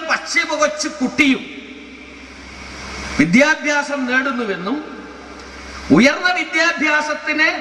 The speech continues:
ആഗ്രഹിക്കുന്ന എല്ലാവർക്കും അതിന് സൗകര്യമുണ്ട് എന്നും ഉറപ്പുവരുത്തുന്ന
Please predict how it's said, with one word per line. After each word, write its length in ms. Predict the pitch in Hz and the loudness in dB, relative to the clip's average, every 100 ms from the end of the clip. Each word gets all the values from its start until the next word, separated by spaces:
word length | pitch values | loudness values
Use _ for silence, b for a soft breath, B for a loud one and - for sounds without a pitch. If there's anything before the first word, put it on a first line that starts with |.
| - - | -6 2
ആഗ്രഹിക്കുന്ന 840 | - 277 254 320 302 277 294 294 | 2 2 0 0 0 -2 -4 0
എല്ലാവർക്കും 840 | 285 240 294 320 330 - - 202 143 - - - - - - | 2 2 4 4 2 0 -6 -8 -8 -10 -12 -14 -14 -16 -4
അതിന് 260 | - 196 240 | 0 4 2
സൗകര്യമുണ്ട് 920 | - 214 254 277 294 294 262 240 233 | 2 2 2 2 2 2 2 0 -2
എന്നും 520 | 226 214 214 214 202 - | -2 -4 -4 -4 -4 0
ഉറപ്പുവരുത്തുന്ന 1000 | 190 240 247 339 302 214 196 - 180 185 | 2 2 2 0 2 2 2 -2 0 4